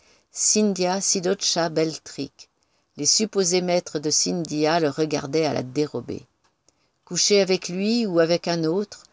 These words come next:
après tout, elle était une célébrité, la gloire de la favela, un de plus chantera ses délices.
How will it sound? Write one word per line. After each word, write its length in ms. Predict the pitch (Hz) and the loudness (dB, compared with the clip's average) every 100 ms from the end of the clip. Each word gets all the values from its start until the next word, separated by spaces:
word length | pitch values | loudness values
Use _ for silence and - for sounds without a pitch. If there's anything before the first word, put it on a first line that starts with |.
| _ _ - | _ _ -10
après 280 | 143 - | -6 -4
tout, 320 | 175 - 170 190 _ _ _ _ | -6 -6 -10 -12 _ _ _ _
elle 160 | - 160 | -4 -2
était 180 | 180 196 | 0 -2
une 260 | - 180 | -2 -4
célébrité, 760 | 170 - 175 175 165 175 - 196 | 0 0 2 0 -4 -6 -4 -2
la 160 | 170 147 | 0 -2
gloire 360 | 139 170 170 | 0 2 2
de 80 | 160 | 0
la 80 | 156 | 0
favela, 540 | - 156 156 160 196 - _ _ _ - | 0 0 0 0 -6 -10 _ _ _ -4
un 140 | 180 | -2
de 100 | 185 | 0
plus 340 | 175 - 202 | -2 -4 0
chantera 520 | - 185 175 175 156 170 | 0 0 -2 -2 0 0
ses 180 | - | -2
délices. 640 | 156 147 147 143 - - | -2 -2 -2 -4 -4 -6